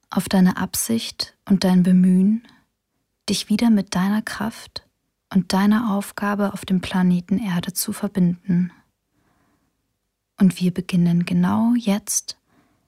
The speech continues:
diese klare Verbindung zwischen dir und dem Universum zu aktivieren. Gleichzeitig entfernen wir negative Belastungen,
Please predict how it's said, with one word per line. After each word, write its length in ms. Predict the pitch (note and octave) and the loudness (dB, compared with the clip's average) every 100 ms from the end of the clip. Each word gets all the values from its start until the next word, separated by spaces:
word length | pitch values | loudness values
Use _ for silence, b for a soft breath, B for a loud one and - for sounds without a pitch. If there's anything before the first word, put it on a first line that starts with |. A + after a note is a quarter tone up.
| _ _ _ _ - | _ _ _ _ -4
diese 260 | A3 A#3 B3 | -2 -2 -4
klare 400 | - F#3+ F#3+ F#3+ | -2 -2 0 -2
Verbindung 720 | - F3+ F#3+ F#3+ G3 G3 G3 | -6 -2 0 2 2 0 -2
zwischen 440 | - F#3+ - F#3 | -6 -8 -4 -4
dir 400 | - F#3+ G3 A3 A3+ b b _ _ - | -2 -2 0 -2 -4 b b _ _ -2
und 160 | F#3 | 0
dem 160 | F#3+ F#3+ | 0 2
Universum 720 | F3+ F#3 F3+ F3 F3+ G3+ G3+ | 2 2 0 0 0 -2 -2
zu 180 | - - | -2 -6
aktivieren. 760 | - - - G3 F3 F3 D#3 - _ _ _ _ _ _ _ _ _ _ _ _ _ _ _ _ _ _ _ _ _ _ _ _ _ _ _ _ _ _ _ _ _ _ _ _ _ _ _ _ _ _ _ | -12 -12 -6 -2 0 0 -2 -10 _ _ _ _ _ _ _ _ _ _ _ _ _ _ _ _ _ _ _ _ _ _ _ _ _ _ _ _ _ _ _ _ _ _ _ _ _ _ _ _ _ _ _
Gleichzeitig 960 | G3 F#3 G3 - A3+ A3 B3 - - | -2 -2 -2 -6 -4 -4 -4 -8 -4
entfernen 540 | G3+ G3 - G3 G3+ G#3 | -4 -2 0 2 4 4
wir 100 | G3+ | 4
negative 600 | F#3+ G3+ A3 - G#3 G#3+ | 2 2 -2 -6 -4 -2
Belastungen, 840 | G#3+ G3 F3+ - F#3+ F3+ F3 F3+ | 0 0 -2 -4 -2 0 2 0